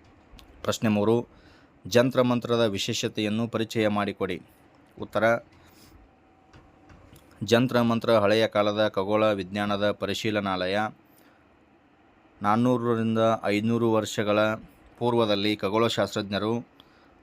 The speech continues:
ಗ್ರಹ, ಸೂರ್ಯ, ಚಂದ್ರ, ತಾರಾಮಂಡಲಗಳನ್ನು ಅಳೆದು ಪರಿಶೀಲಿಸಿ ನೋಡುವ ಸಲುವಾಗಿ ಅಲ್ಲಿ ವಿಚಿತ್ರವಾದ ಸಾಧನಗಳನ್ನು ನೆಟ್ಟಿದ್ದಾರೆ. ಅಂತಹ ಹತ್ತೆಂಟು ವಿಧದ ಸಾಧನಗಳ ವಿಚಿತ್ರ ರಚನೆಗಳಿವೆ.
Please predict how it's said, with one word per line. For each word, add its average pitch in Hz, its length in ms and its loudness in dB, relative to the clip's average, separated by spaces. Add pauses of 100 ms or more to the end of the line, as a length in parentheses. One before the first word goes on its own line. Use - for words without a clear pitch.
ಗ್ರಹ, 113 400 2
ಸೂರ್ಯ, 110 480 -2
ಚಂದ್ರ, 107 460 -2
ತಾರಾಮಂಡಲಗಳನ್ನು 104 1080 0
ಅಳೆದು 104 380 -2
ಪರಿಶೀಲಿಸಿ 104 600 -6
ನೋಡುವ 104 320 -4
ಸಲುವಾಗಿ 95 680 -4 (580)
ಅಲ್ಲಿ 110 240 0
ವಿಚಿತ್ರವಾದ 104 640 0
ಸಾಧನಗಳನ್ನು 104 640 0
ನೆಟ್ಟಿದ್ದಾರೆ. 98 760 -4 (520)
ಅಂತಹ 113 340 -2
ಹತ್ತೆಂಟು 117 600 -4
ವಿಧದ 107 420 -2
ಸಾಧನಗಳ 104 560 -2
ವಿಚಿತ್ರ 107 580 -4
ರಚನೆಗಳಿವೆ. 101 800 -4